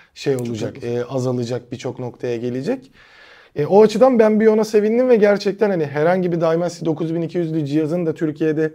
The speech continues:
Speaker 1: e, satışa çıkmasını merakla bekliyorum.
Speaker 2: Şimdi Vivo'dan aynı holdingin bir başka markası olan Oppo'ya geçiyoruz. Oppo ne yaptı bu hafta?
Speaker 1: Renault'u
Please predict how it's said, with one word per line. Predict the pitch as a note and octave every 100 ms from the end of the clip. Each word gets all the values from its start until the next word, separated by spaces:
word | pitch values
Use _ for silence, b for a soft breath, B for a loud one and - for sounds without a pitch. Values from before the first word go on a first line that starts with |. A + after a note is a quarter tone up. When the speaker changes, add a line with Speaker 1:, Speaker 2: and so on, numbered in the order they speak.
| B B B
Speaker 1:
e, | - B2+ B2+
satışa | C3+ C3 - F3+
çıkmasını | - - D#3+ D3 E3+ G#3+
merakla | F3 E3+ D3+ C3 G3+
bekliyorum. | E3 D3+ D#3+ C#3 - B B B B
Speaker 2:
Şimdi | - F3+ D3
Vivo'dan | G#3+ B3+ G#3+ F3+ A#3 D4+
aynı | F4 A#3 A#3
holdingin | G3+ F#3 F3+ E3+ G3+ B3 C4+
bir | G3+
başka | G3 G3 G#3+
markası | F#3+ D#3+ D3+ D3 - D#3
olan | D3+ G#3+ B3+
Oppo'ya | A3 - F3 D3
geçiyoruz. | B2+ B2 - G3+
Oppo | F#3 G3+ - A#3
ne | G#3
yaptı | D#3+ - C#3+
bu | C#3
hafta? | C3 - D4+ E4+ -
Speaker 1:
Renault'u | F#3+ E3 C3+